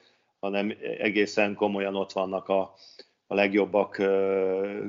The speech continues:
között. Ugye olimpián is részt vettek úgy, hogy a horvátokat ütötték el, ami mindent elmond. A nők még talán egy picit hátrébb állnak ebbe a dologban, mert, ö, ugye általában a, a spanyoloknál is láthattuk, hogy óriási a különbség a,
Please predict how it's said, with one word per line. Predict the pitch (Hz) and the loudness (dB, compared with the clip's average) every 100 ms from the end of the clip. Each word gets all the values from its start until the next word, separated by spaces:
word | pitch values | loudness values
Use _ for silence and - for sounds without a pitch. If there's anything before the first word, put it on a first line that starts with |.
| 98 | 0
között. | 104 98 117 123 | 4 8 8 8
Ugye | 110 101 | 6 6
olimpián | 95 98 95 101 101 101 - - - - _ | 6 2 4 6 6 2 -6 -20 -20 -20 _
is | - - - - | -6 -4 -4 0
részt | 107 107 - | 4 6 6
vettek | 110 110 107 | 4 4 4
úgy, | 107 104 | 2 4
hogy | 107 | 4
a | 101 | 6
horvátokat | 107 107 104 104 98 95 95 | 6 4 4 2 -2 -10 -10
ütötték | 95 98 - 95 90 | -6 -8 -6 -8 -4
el, | 101 | -4
ami | 95 98 | -4 -6
mindent | 95 95 95 87 | -8 -6 -6 -2
elmond. | 95 92 101 120 127 - - - - | -2 0 0 0 -2 -12 -20 -20 -6
A | - | 2
nők | 120 151 151 | 6 6 6
még | 131 | 0
talán | 120 139 131 | 2 2 2
egy | 117 | 2
picit | - - - | -2 -4 -6
hátrébb | - 147 120 117 113 107 | 2 6 6 4 2 2
állnak | 107 107 110 | 0 -2 -6
ebbe | 104 | -4
a | 104 | -4
dologban, | 101 107 110 104 110 120 | -2 -4 -4 -2 -2 -2
mert, | 113 110 104 _ _ _ _ _ | -4 -4 -6 _ _ _ _ _
ö, | 107 104 107 107 104 107 - 107 | -2 0 0 -2 -2 -6 -12 -10
ugye | 104 117 | 0 2
általában | 135 135 135 127 113 110 113 110 | 6 4 6 4 4 2 -4 -4
a, | 107 104 | -2 -2
a | 104 110 101 101 104 - _ _ _ _ _ | -6 -8 -6 -6 -10 -14 _ _ _ _ _
spanyoloknál | - 123 131 123 117 123 117 | -8 -2 2 2 2 2 2
is | 107 | 2
láthattuk, | 117 117 117 113 - 110 | 2 2 2 -4 -2 -2
hogy | 110 | 0
óriási | 113 113 110 107 110 | 4 4 2 -2 -4
a | |
különbség | - 110 107 101 - 104 101 | 0 0 0 -4 0 0 0
a, | 98 95 | -2 -6